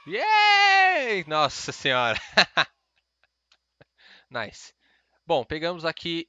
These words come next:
ah, How to Not, How Not to Die. Bom, esse livro aqui parece importante. Vamos dar uma lida. Ah, beleza, vamos lá. Vamos vir aqui no, no clarinho. Aqui.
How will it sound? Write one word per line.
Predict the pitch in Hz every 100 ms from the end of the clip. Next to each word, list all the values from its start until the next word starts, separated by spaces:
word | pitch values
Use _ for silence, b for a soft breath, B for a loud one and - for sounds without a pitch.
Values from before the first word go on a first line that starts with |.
| _ -
ah, | 147 147 123
How | 160 240
to | -
Not, | 175 185 _ _ _ _ _ _ _ - -
How | 185
Not | 196 165 208 -
to | 214
Die. | 139 123 101 -
Bom, | 120 110 104
esse | -
livro | 151 196
aqui | -
parece | - - 202
importante. | 190 214 - 107
Vamos | 117 143
dar | 151
uma | 113
lida. | 123 180 143 _ _ _ _ _ _ _ _ _ _
Ah, | - 139 135 135 131 131 131
beleza, | 123 139 107 - -
vamos | 117 117
lá. | - _ _
Vamos | 117 117 110
vir | 110
aqui | - 110
no, | 98 _ _
no | 135
clarinho. | - 107 110 180 226 226 - _ _ _ _ _ _ -
Aqui. | 123 104